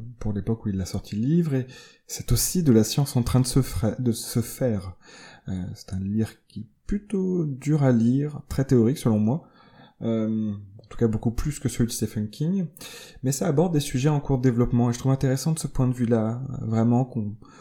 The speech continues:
qu'on voit de, de la science en marche, ou du moins, voilà, de considérer comme un objet qui démontre, euh, l'état d'avancement de la science à un moment donné.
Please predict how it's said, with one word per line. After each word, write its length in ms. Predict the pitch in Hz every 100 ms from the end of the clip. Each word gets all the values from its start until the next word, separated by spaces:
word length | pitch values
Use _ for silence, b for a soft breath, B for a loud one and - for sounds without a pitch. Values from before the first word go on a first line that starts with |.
| B
qu'on 140 | - 123
voit 240 | 113 135
de, 140 | 127 107
de 220 | 110 117
la 100 | 113
science 380 | 113 - 135 131
en 60 |
marche, 300 | 117 107 -
ou 40 | 120
du 80 |
moins, 160 | 117 117 B B B -
voilà, 180 | 101 98
de 100 | 107
considérer 400 | 123 113 131 143
comme 140 | 123
un 200 | 113 117
objet 420 | 123 120 120 143
qui 120 | 160 117
démontre, 460 | 117 113 - -
euh, 60 | 139 143 143
l'état 240 | 127 127
d'avancement 420 | 127 113 117 127
de 80 | 127
la 100 | 107
science 360 | - - 135 131
à 40 |
un 60 | 113
moment 280 | 113 113
donné. 160 | 113 101